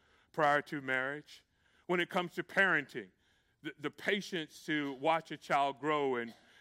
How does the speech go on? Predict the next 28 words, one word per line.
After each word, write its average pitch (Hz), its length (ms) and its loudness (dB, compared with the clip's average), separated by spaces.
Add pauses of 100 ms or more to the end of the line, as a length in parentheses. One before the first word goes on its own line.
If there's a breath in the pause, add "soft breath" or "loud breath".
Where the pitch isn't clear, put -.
(120 soft breath)
and 139 180 -4
see 180 200 -6
them 156 160 -2
developed 143 560 2
as 139 180 -4
a 139 60 -8
parent. 143 460 -2 (800)
In 180 160 0
the 175 80 0
workplace, 180 600 2
patience 180 540 -4
that 147 200 -8
you 151 100 -8
need 156 340 -4
to 135 120 -6
work 156 320 -2
with 151 160 -8
other 143 200 -6
people, 127 540 -6 (420 soft breath)
even 156 320 -4 (460)
perhaps 156 380 2
those 160 240 -4
that 143 140 -4 (240)
you 156 140 -8
supervise, 170 960 0 (380 soft breath)
are 135 160 4
working, 160 560 -2
or 123 140 -6